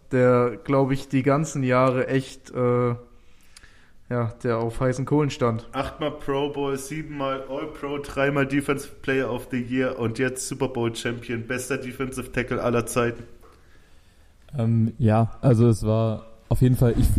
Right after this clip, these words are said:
Speaker 3: wir freuen uns für die, wir freuen uns auch für die Spieler, die jetzt einfach, ähm, die noch einen Super Bowl Ring haben. Also ich muss da persönlich als allererstes an Matthew Stafford denken.
Speaker 1: Ja, Mann,
Speaker 3: Der Mann
Speaker 1: auf
Speaker 3: hat's
Speaker 1: jeden Fall.
Speaker 3: mehr als verdient, ähm, einen Ring zu haben am Finger nach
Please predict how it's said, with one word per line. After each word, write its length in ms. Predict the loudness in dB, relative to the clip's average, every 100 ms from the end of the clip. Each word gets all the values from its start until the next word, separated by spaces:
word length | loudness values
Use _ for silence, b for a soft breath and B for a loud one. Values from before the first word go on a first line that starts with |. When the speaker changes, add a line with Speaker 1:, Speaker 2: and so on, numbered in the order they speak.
| 0 0
Speaker 3:
wir 100 | 2
freuen 360 | 2 4 4 4
uns 120 | 2
für 120 | 2
die, 260 | 4 6 6
wir 80 | 4
freuen 280 | 4 4 4
uns 120 | 4
auch 100 | 4
für 120 | 6
die 100 | 2
Spieler, 380 | 2 2 4 4
die 180 | 4 4
jetzt 220 | 4 -2
einfach, 400 | -4 -2 -4 -4
ähm, 420 | -4 -2 -2 -4 -10 -20 -14 -4
die 60 |
noch 120 | 0 2
einen 80 |
Super 220 | 0 0 4
Bowl 160 | 4
Ring 200 | 6 6
haben. 300 | 6 6 4
Also 300 | 2 2 2 0
ich 200 | 0 2
muss 200 | 2 2
da 200 | 4 2
persönlich 600 | 2 2 4 6 4 2
als 140 | -6 -2
allererstes 400 | 2 4 4 4
an 60 |
Matthew 240 | 6 6 6
Stafford 360 | 4 4 4
denken. 300 | 2 2 -2 -4 b b b -2
Speaker 1:
Ja, 280 | 0 2
Mann, 120 | 2 4
Speaker 3:
Der 100 | 6
Mann 180 | 6
Speaker 1:
auf 100 | 6
Speaker 3:
hat's 120 | 4 6
Speaker 1:
jeden 140 | 8
Fall. 80 | 8
Speaker 3:
mehr 160 | 6
als 240 | 4 4 4
verdient, 480 | 4 2 0 0 2
ähm, 460 | 4 6 6 4 0 -4
einen 80 | 2
Ring 220 | 4 4
zu 140 | 4 0
haben 200 | 0 -2
am 100 | -2
Finger 300 | -2 0 0
nach 180 | 0